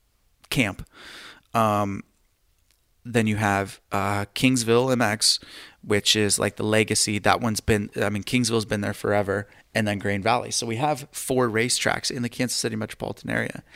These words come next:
And it's like they've all been elevating their game recently, kind of one-upping each other the same way that it was in the early two thousands. And so we're starting to see this,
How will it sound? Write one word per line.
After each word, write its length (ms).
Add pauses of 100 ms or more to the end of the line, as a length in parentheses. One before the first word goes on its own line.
(340)
And 140
it's 180
like 380 (1300)
they've 260
all 220
been 160
elevating 500
their 120
game 360
recently, 380
kind 180
of 80
one-upping 480
each 220
other 240
the 100
same 380
way 180
that 140
it 100
was 460 (100)
in 460
the 340
early 260
two 160
thousands. 540
And 80
so 140
we're 100
starting 420
to 80
see 300
this, 400